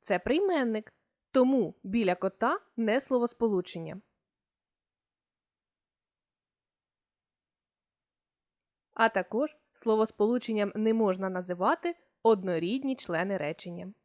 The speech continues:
Наприклад, коти і собаки, великі і малі.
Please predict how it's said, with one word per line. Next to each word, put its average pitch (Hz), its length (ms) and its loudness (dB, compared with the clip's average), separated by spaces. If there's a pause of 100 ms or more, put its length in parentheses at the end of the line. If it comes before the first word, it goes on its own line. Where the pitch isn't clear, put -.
(500)
Наприклад, 277 560 0 (4000)
коти 220 580 0 (380)
і 262 120 -2
собаки, 190 720 0 (640)
великі 220 800 0 (360)
і 247 100 0
малі. 220 460 -2